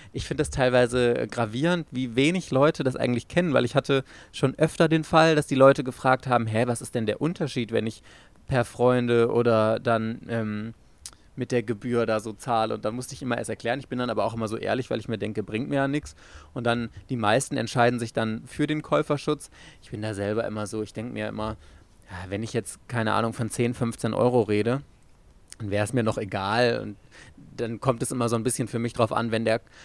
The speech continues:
Käufer, äh, Verkäufer seriös schreibt. Und ich finde auch immer ein ganz gutes Zeichen,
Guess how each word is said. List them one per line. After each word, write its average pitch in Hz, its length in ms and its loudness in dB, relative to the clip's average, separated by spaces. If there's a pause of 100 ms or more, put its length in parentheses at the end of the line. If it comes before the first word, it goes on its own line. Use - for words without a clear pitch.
(140)
Käufer, 120 720 6
äh, 117 160 2
Verkäufer 131 460 2
seriös 120 460 4
schreibt. 131 380 4
Und 117 240 -2 (220)
ich - 80 -18
finde 139 160 8
auch 123 60 4
immer 127 120 6
ein 123 80 4
ganz 120 240 4
gutes 131 340 -2
Zeichen, 127 540 0